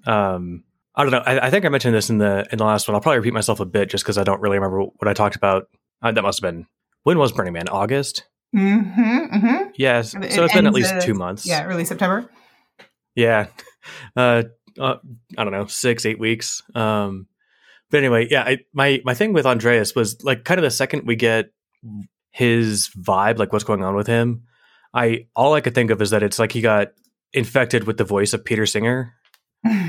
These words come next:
Speaker 2: Yeah.
Speaker 1: A-,
Speaker 2: Never
Speaker 1: and
Speaker 2: enough. You've never,
Speaker 1: it
Speaker 2: you will never do enough.
Speaker 1: Yeah. I remember I read, um, what was his essay? Uh, Famine, Affluence, and Morality,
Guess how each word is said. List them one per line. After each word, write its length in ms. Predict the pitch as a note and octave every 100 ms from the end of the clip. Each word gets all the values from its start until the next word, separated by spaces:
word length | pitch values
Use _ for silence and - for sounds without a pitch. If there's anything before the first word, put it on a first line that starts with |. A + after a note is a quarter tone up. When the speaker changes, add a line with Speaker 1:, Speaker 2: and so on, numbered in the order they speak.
| D3+ C3+ F3+ A#3 B3 A3 E4 E4+ _ -
Speaker 2:
Yeah. 340 | A3 D#3+ C3 - -
Speaker 1:
A-, 60 | - _ E3
Speaker 2:
Never 360 | F3 G3 G3
Speaker 1:
and 340 | B2+ A#2 G#2+ G#2
Speaker 2:
enough. 160 | - -
You've 200 | E3+ D#3+
never, 560 | F3+ F#3 C#3+ D#3+ -
Speaker 1:
it 60 | F3
Speaker 2:
you 80 | E3
will 140 | E3
never 300 | E3+ E3+ F3
do 140 | E3+
enough. 460 | E3 D3+ C#3+ - - _ _ _ _ _ -
Speaker 1:
Yeah. 460 | C#3+ A#2 F2+ D#2+ -
I 100 | B2+
remember 380 | C#3+ E3+ D3 C#3
I 60 | C3+
read, 460 | C#3 C#3+ A#2+ A2
um, 720 | A#2 A2+ G#2+ G2+ F#2+ F#2+ F2 _ _ _ _ -
what 180 | A2+
was 140 | - F#2+
his 160 | G2
essay? 640 | G2 F#2 G2+ F#2 F#2 F2+ _ -
Uh, 280 | G#2 F#2+ F#2 F2
Famine, 320 | A#2 A#2 G#2+
Affluence, 360 | A2+ A2+ A2 G2+
and 80 | G2+
Morality, 640 | F#2+ F#2 F#2 E2+ E2+ E2+